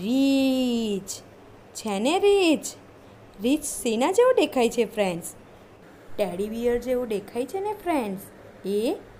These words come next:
રીંછ છે. તો friends, આ બધા ખિસકોલી બાઈના friends છે. આ બધા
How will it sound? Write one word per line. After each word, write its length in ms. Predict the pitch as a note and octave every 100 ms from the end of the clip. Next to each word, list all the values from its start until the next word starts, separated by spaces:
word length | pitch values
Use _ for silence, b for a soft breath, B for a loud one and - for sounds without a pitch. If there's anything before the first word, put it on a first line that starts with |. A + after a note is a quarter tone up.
| - - - B3
રીંછ 180 | G4+ G4+
છે. 540 | - - C4 G3+ E3 D3+ - - - - - -
તો 140 | E4
friends, 560 | D#4+ E4+ E4+ G#3+ F#3+ - - - -
આ 140 | F#3+
બધા 400 | G#3+ G#3 A3+ D#4 - - - -
ખિસકોલી 600 | A3 G3 - A#3+ A#3 A3
બાઈના 420 | A3+ G3 G3+ C4+ B4+ - - - -
friends 500 | G#4 A#4 A4 F#4 -
છે. 380 | - - F#3+ D#3 D#3 - - - - - - -
આ 140 | G3
બધા 380 | G#3+ G3 A3